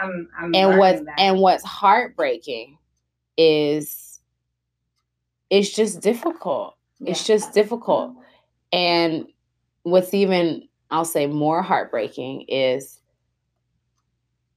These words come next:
Speaker 2: and this is something, again, I'm glad we're letting this roll.
Speaker 1: Yeah.
Speaker 2: Um, it's about to end. Guys, we're gonna do a part two.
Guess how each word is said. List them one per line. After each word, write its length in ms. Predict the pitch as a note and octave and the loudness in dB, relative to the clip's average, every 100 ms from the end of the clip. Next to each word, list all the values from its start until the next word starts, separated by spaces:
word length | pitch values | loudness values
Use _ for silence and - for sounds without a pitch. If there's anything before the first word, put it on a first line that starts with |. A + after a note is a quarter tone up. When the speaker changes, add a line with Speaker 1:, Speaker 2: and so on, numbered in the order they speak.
| _ _ _ _ - | _ _ _ _ -2
Speaker 2:
and 120 | E3 | 0
this 140 | F3+ G#3 | 0 0
is 80 | |
something, 340 | G3 E3 D3+ C3+ | 0 0 0 -2
again, 540 | C3+ D#3+ D3+ C#3 B2 - | 0 2 2 0 -4 -8
I'm 380 | - C#3 D3+ G#3 | -8 -4 -2 0
glad 300 | F#3+ D3 D#3 | 2 4 2
we're 100 | D#3 | 0
letting 260 | C#3 A#2 - | 0 -2 -4
this 220 | A2+ - | -10 -10
roll. 540 | C#3 B2 F#2 F2 - | -8 -6 -4 -6 -10
Speaker 1:
Yeah. 360 | - F#3 E3 D#3+ _ _ _ _ _ _ _ _ _ | -6 -4 -4 -8 _ _ _ _ _ _ _ _ _
Speaker 2:
Um, 640 | F3 E3 E3 D#3 G#2 E2 - _ _ - | -2 0 -2 -4 -8 -12 -20 _ _ 0
it's 160 | G3+ | 2
about 320 | A3 F#3+ G3+ A#3 | 2 2 2 0
to 100 | - | -2
end. 460 | G3 A#3 A#3 - | 2 4 2 0
Guys, 260 | - G3 G#3 | 0 2 2
we're 80 | G#3 | 2
gonna 180 | G#3 F#3+ | 2 4
do 120 | F#3 | 4
a 80 | E3+ | 4
part 320 | - D#3+ - | 2 0 0
two. 360 | - D#3 D#3 | -2 -2 -2